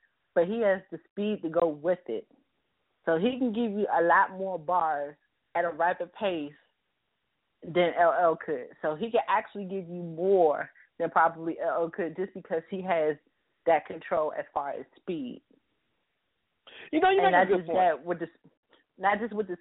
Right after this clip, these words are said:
Speaker 1: speed, but it, it's one thing to have speed and, and have the lyrics, but to have the speed and lyrics and everyone understands every word that you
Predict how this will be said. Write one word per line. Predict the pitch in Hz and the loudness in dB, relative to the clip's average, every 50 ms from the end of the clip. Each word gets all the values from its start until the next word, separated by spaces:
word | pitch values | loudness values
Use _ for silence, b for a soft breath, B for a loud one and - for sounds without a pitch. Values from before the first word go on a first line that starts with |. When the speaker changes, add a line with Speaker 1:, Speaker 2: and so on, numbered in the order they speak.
| - - | -12 -10
Speaker 1:
speed, | - 202 208 208 196 156 147 | -10 -8 -6 -6 -8 -4 -2
but | - 151 147 143 - _ _ _ _ _ _ _ _ _ _ _ | -2 -2 -2 -4 -6 _ _ _ _ _ _ _ _ _ _ _
it, | 202 196 202 196 - | 2 2 2 2 0
it's | 233 220 185 | 0 0 2
one | 220 240 254 | 0 0 0
thing | 247 240 233 220 | 0 -2 -2 -2
to | 208 | -2
have | 202 220 196 190 - - | -2 -2 -2 -2 -4 -8
speed | - - 196 196 208 214 220 220 220 220 - 214 - _ _ _ _ _ _ _ _ _ _ _ _ _ _ | -8 -6 -4 -4 -2 -4 -4 -4 -6 -8 -10 -20 -20 _ _ _ _ _ _ _ _ _ _ _ _ _ _
and, | 175 175 170 165 160 - - | 4 4 4 4 2 0 0
and | 175 170 165 165 160 147 - - _ - | 0 0 2 2 0 -2 -4 -6 _ -2
have | - - 202 190 175 | 2 4 4 4 4
the | 170 160 | 2 0
lyrics, | 156 185 190 196 190 175 - - | 2 2 2 2 2 -2 -6 -6
but | - 175 160 | -6 -4 -4
to | 165 | -2
have | 165 220 185 170 | -2 -2 -2 -2
the | 165 - - | -6 -12 -16
speed | - - 196 190 185 180 - | -12 -10 -8 -8 -8 -8 -8
and | 175 175 175 | -8 -6 -4
lyrics | 180 180 180 165 - - | -2 -2 -2 -4 -6 -8
and | 165 156 - 156 | -12 -10 -4 -4
everyone | 165 165 165 170 170 156 - 160 | -4 -4 -6 -10 -10 -12 -10 -12
understands | 170 165 156 - _ 170 165 156 151 - | -12 -12 -12 -6 _ -4 -2 -2 -2 -4
every | 160 156 156 | -6 -6 -6
word | 147 156 160 156 147 | -2 0 0 0 0
that | 151 - _ - | -4 -14 _ -20
you | 233 | -20